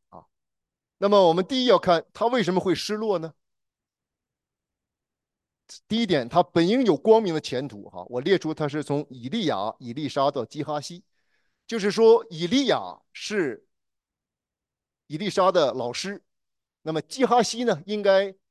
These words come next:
继承以利沙的事业、侍奉、事业啊。大家知道，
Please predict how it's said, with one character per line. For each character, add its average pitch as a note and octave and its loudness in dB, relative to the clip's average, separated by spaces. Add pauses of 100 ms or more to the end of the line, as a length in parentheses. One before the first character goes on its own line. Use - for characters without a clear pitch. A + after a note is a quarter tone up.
(140)
继 A#3 -8
承 E3+ -4 (960)
以 C#3 -8
利 F#3+ -6
沙 F#3+ 4
的 E3 -4 (580)
事 - -10
业、 D#3+ -14
侍 - -6
奉、 - -4 (140)
事 E3 -8
业 D3+ -6
啊。 G2+ -20 (640)
大 F3+ -2
家 F3 2
知 F3 -2
道， F3 2